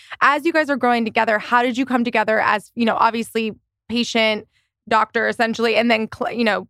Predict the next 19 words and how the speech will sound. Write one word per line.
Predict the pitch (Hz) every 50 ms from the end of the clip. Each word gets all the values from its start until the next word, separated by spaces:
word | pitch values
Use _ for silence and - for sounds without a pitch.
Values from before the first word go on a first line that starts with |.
| _ _ _
business | 247 240 233 233 220 -
founder | - 214 208 180
to | 185 -
founder? | - - 262 277 269 247 226 208 196
How | 202 262 254
did | 262 226
you | 262 262
have | 254 226
that | 220 214 -
conversation, | 214 220 214 208 202 - - 233 233 - - 220 196 - 185 - 196 202
and | - - 220 214 208 196 196 202 202
what | 196 214 214
did | 226 202
the | 208 196
first | - 220 214 - - _
few | 220 208
months | 202 196 208 220 -
look | - - _
like? | - 76 85 - - _